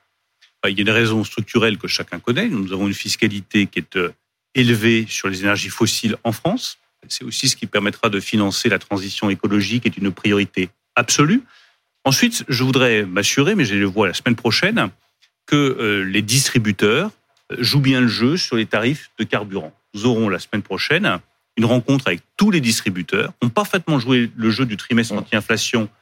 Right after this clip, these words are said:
Speaker 1: sur les prix alimentaires. Euh, je voudrais regarder ce qu'il en est sur les marges, sur les
Speaker 2: Mais vous
Speaker 1: carburants.
Speaker 2: avez déjà une idée, monsieur le ministre, parce que, euh, les taxes, elles sont pas flottantes.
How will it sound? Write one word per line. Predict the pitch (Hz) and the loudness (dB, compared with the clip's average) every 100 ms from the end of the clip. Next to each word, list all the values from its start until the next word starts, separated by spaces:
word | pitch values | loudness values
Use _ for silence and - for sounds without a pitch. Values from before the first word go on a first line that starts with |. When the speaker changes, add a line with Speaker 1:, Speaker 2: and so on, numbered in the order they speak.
| _ - | _ -10
Speaker 1:
sur | - | -4
les | - - | -2 -2
prix | - 160 190 | 0 2 4
alimentaires. | 160 135 113 113 131 247 - _ _ - | 4 2 2 2 0 0 -10 _ _ -12
Euh, | - | -8
je | - | -4
voudrais | 107 120 | 0 2
regarder | 113 110 107 143 | 2 0 2 0
ce | - | 0
qu'il | 120 107 | -2 0
en | 98 | 0
est | 107 165 - _ _ _ | 0 0 -6 _ _ _
sur | - 113 | -6 -2
les | 98 | 0
marges, | 95 110 156 165 _ | 0 0 0 -6 _
sur | _ - | _ -12
les | 85 | -6
Speaker 2:
Mais | 110 | -2
vous | 117 | 2
Speaker 1:
carburants. | 123 | 2
Speaker 2:
avez | 127 | 2
déjà | 123 123 127 | 2 2 2
une | 120 | 2
idée, | 151 170 | 2 0
monsieur | 131 131 | 0 2
le | 120 | 2
ministre, | 120 113 | 2 0
parce | - | 0
que, | 131 | 0
euh, | 113 117 113 117 | 0 -2 0 -2
les | 113 117 | 2 0
taxes, | 120 151 117 | 2 -2 -4
elles | |
sont | 113 | -6
pas | 101 | -6
flottantes. | - 131 156 135 - | -2 0 0 -2 -8